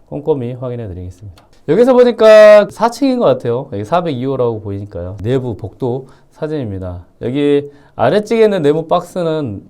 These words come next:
자세히 보면 이게 엘리베이터예요. 위에 보면 네모 박스에 화살표 있잖아요. 저게 동그라미 같이 온반형이 돼 있잖아요. 저게 센서등입니다. 그래서 걸어가면 켜지고 걸어가지 않으면 꺼져 있는 그런 센서등이라고 생각하시면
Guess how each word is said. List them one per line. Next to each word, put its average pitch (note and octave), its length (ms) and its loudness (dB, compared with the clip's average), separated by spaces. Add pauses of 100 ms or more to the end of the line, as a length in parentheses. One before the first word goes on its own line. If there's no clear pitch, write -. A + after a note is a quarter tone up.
자세히 D3 320 -6
보면 C3 320 -6
이게 G#2 180 -6
엘리베이터예요. G#2 840 -6
위에 E3+ 280 -2
보면 F#3+ 500 0
네모 C#3+ 200 -2
박스에 D3+ 480 -2 (260)
화살표 F3+ 360 -6
있잖아요. A#2 320 -10
저게 A2 400 -6 (360)
동그라미 G#3 960 0
같이 D#3 320 -2
온반형이 C3+ 600 0
돼 G2+ 140 -6
있잖아요. G2+ 260 -10
저게 G2+ 180 -8
센서등입니다. A2+ 1120 -8
그래서 G2+ 420 -6 (260)
걸어가면 E3 640 0
켜지고 D#3 800 -4
걸어가지 C3+ 380 0
않으면 B2 460 -6 (320)
꺼져 F#3+ 340 0
있는 C3+ 240 -6
그런 G2+ 240 -10
센서등이라고 A#2+ 920 -10
생각하시면 G#2 640 -12